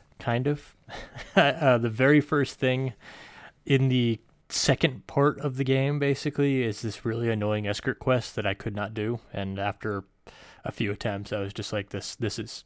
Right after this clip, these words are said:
truly terrible," and I, I just quit <laughs> because it was not worth my time.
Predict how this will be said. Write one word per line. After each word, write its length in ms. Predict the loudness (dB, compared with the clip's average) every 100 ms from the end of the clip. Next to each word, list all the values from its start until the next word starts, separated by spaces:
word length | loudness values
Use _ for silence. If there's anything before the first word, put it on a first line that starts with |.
| _
truly 720 | -4 -2 2 6 6 6 2
terrible," 720 | 0 -2 0 0 0 -2 -6 -12 -18 -18 -20 -12
and 80 | -6
I, 160 | -4
I 40 | -4
just 200 | -8 -8
quit 240 | -6 -6 -8
<laughs> 80 | -6
because 580 | -4 -2 -4 2 2 6
it 200 | 6 8
was 200 | 8 8
not 180 | 6 8
worth 200 | 6 6 2
my 100 | 2
time. 300 | 2 0